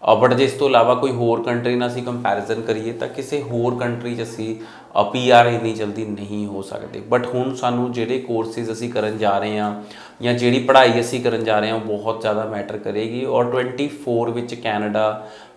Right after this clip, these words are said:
ਜ਼ਰੂਰ ਬਹੁਤ ਸਾਰੇ ਚੇਂਜਿਸ ਲਿਆਏਗਾ, but ਸਟੂਡੈਂਟਸ, ਇਹੀ ਇੱਕ ਸਾਡੇ ਲਈ ਗੋਲਡਨ ਓਪਰਚੁਨਿਟੀ ਹੈ ਕਿ ਜੇ ਚੇਂਜਿਸ ਆਉਂਦੇ ਆ ਤਾਂ ਆਪਾਂ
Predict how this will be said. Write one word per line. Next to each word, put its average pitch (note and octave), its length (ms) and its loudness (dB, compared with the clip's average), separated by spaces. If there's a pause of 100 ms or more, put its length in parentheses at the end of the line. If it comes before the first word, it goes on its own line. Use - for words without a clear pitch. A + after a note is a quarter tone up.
(120)
ਜ਼ਰੂਰ C3 460 4
ਬਹੁਤ B2 360 2
ਸਾਰੇ C3+ 220 2
ਚੇਂਜਿਸ B2 460 -2
ਲਿਆਏਗਾ, A#2+ 720 4 (240)
but C3 200 6
ਸਟੂਡੈਂਟਸ, B2 640 -4 (160)
ਇਹੀ C3 320 0
ਇੱਕ - 240 -8
ਸਾਡੇ A#2+ 260 2
ਲਈ B2 180 -2
ਗੋਲਡਨ A2+ 480 -2
ਓਪਰਚੁਨਿਟੀ G#2+ 720 -4
ਹੈ G#2+ 220 0 (360)
ਕਿ A2 60 -8
ਜੇ A#2+ 180 -2
ਚੇਂਜਿਸ A#2 360 -2
ਆਉਂਦੇ A2+ 400 0
ਆ A#2 80 0
ਤਾਂ A#2+ 100 0
ਆਪਾਂ A#2 220 -2